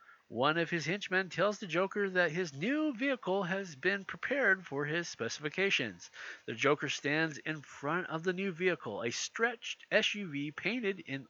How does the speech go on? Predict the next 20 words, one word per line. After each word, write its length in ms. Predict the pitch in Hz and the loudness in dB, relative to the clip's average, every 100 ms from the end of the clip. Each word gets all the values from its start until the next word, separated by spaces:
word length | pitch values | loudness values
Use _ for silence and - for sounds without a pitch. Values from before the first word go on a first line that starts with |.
| - | -2
all 280 | 147 226 | 4 4
purple 540 | 269 - 147 110 123 165 - - - - | 4 2 2 2 -2 -2 -12 -16 -16 -4
with 220 | 120 110 | -2 -2
a 60 | 123 | -6
red 440 | 117 127 196 175 | 0 4 4 2
grinning 300 | 139 190 202 | -4 -4 -6
face 500 | - 113 110 120 - - | -2 0 0 -2 -8 -6
and 180 | 131 127 | -6 -4
plenty 380 | - 180 202 | 0 0 0
of 240 | - 156 160 - _ _ - - | 2 4 4 -2 _ _ -14 10
<laughs> 80 | 370 - 277 - 196 - 175 - - 143 - 123 131 131 139 135 135 113 113 - - - - - - _ | 10 12 10 10 6 4 2 2 2 0 6 10 10 10 10 8 6 4 -2 -10 -18 -18 -18 -20 -20 _
sprayed 600 | - - 131 120 113 143 | -14 -6 0 2 2 -4
paint 320 | - 98 87 - - _ | -10 -12 -12 -18 -20 _
on 160 | - - 95 | -18 -16 -16
the 80 | 98 | -14
car. 340 | 90 - - - - _ _ _ _ _ _ - - - | -14 -14 -16 -18 -20 _ _ _ _ _ _ -20 -14 0
Yeah, 240 | 156 123 | 4 6
I 140 | 131 180 | 6 4
do, 400 | 175 185 175 160 | 4 0 4 4
uh, 200 | 127 | 4